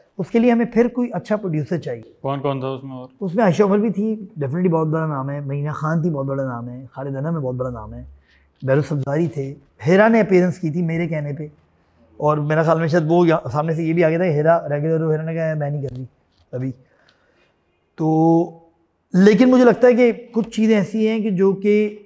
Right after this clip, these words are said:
Speaker 1: Vice producer के साथ करनी चाहिए। इतने पैसे भी नहीं लगने चाहिए थे उस पर, पता नहीं बहुत लगा दिए थे पैसे इन लोगों ने।
Speaker 2: अच्छा, we are almost done here। अ, last segment से पहले, is there anything you want to add?
Speaker 1: कुछ नहीं, बस मैं ये कहूँगा कि बस, अ, judge ना करें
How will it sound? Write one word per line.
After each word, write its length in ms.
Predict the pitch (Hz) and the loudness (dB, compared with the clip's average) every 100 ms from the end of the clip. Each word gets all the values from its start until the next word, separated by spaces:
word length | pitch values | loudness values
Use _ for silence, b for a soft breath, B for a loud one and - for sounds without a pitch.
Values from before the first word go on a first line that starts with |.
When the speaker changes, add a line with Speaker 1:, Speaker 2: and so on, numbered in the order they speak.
| _ _ _ - | _ _ _ -12
Speaker 1:
Vice 440 | 131 156 165 180 185 | 0 4 6 4 2
producer 440 | 185 180 147 185 | 0 0 2 0
के 120 | 185 | 0
साथ 100 | 147 | -4
करनी 220 | - 139 | -4 -8
चाहिए। 300 | 120 127 143 | -8 -10 -8
इतने 200 | 170 196 | -6 -2
पैसे 220 | 196 165 202 | 0 0 0
भी 60 | |
नहीं 100 | 196 | -2
लगने 260 | 165 147 135 | -2 -4 -4
चाहिए 180 | 131 127 | -6 -8
थे 40 | |
उस 100 | 131 | -10
पर, 200 | - 139 | -14 -14
पता 80 | 139 | -12
नहीं 100 | 139 | -8
बहुत 180 | 135 135 | -6 -6
लगा 180 | 110 | -8
दिए 140 | 104 117 | -12 -14
थे 60 | |
पैसे 240 | 107 98 113 | -16 -18 -20
इन 100 | 101 | -20
लोगों 200 | 98 98 | -20 -20
ने। 80 | 104 _ _ 123 | -20 _ _ -4
Speaker 2:
अच्छा, 180 | 123 | -2
we 100 | 135 | 2
are 220 | 131 127 120 | 4 4 2
almost 260 | 123 120 | -2 -8
done 280 | 113 110 117 | -6 -4 -2
here। 260 | 113 120 131 | -2 -4 -6
अ, 600 | - 120 113 107 104 101 | -10 -8 -4 -2 -2 -4
last 300 | 104 110 - | -2 -2 -2
segment 260 | 117 113 | -6 -8
से 60 | 113 | -8
पहले, 320 | 107 107 113 | -8 -6 -6
is 60 | 107 | -6
there 120 | 113 | -8
anything 300 | 110 110 117 | -8 -10 -10
you 100 | 110 | -8
want 140 | 107 107 | -8 -6
to 120 | 101 | -6
add? 180 | 101 - _ _ | -8 -14 _ _
Speaker 1:
कुछ 180 | - 240 | 2 4
नहीं, 440 | 302 523 - - 185 | 4 0 -6 -2 0
बस 160 | 190 | 4
मैं 320 | 208 220 220 214 | 4 4 4 2
ये 180 | 202 | 2
कहूँगा 320 | 208 196 208 208 | 2 2 0 2
कि 100 | 208 | 0
बस, 280 | 180 139 | 0 0
अ, 200 | 175 175 151 156 151 | 2 2 0 -8 -4
judge 280 | 143 202 208 | 2 4 4
ना 140 | 240 | 2
करें 260 | 214 233 | 0 -2